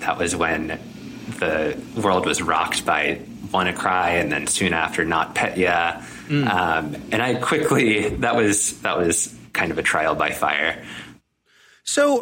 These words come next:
Speaker 2: what was it like having the resources and the backing of an organization with the, the, the reputation of the Wall Street Journal? I mean, that must have been a, a great place to, uh, to have surround you.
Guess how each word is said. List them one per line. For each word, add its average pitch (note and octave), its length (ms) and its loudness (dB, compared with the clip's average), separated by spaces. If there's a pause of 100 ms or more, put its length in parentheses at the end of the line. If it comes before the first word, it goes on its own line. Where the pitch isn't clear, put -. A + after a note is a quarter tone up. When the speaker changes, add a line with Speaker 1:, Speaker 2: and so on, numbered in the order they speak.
Speaker 2:
what C4+ 240 2
was D#4+ 200 2
it C4 140 0
like G3+ 340 6
having F3 840 4
the D#3+ 120 4
resources D3+ 1000 4
and C#3+ 280 4
the C#3 60 4
backing C3 580 2
of B2 100 4
an B2 80 4
organization B2+ 960 4
with A#2 240 4
the, A#2 240 4 (380)
the, C3+ 340 2
the D3 140 4
reputation D3+ 800 2
of A#2+ 160 0
the B2+ 80 4
Wall B2 240 4
Street B2+ 440 0
Journal? C#3 500 4
I G2 40 2
mean, B2+ 140 2
that D#3 120 4
must E3 220 2
have C#3+ 100 0
been C#3 160 4
a, C3 200 4
a C3+ 80 4
great C#3+ 360 2
place - 540 0 (380)
to, B2 380 6
uh, A2+ 520 2
to - 80 2
have C#3 240 4
surround D#3+ 540 4
you. E2+ 200 -2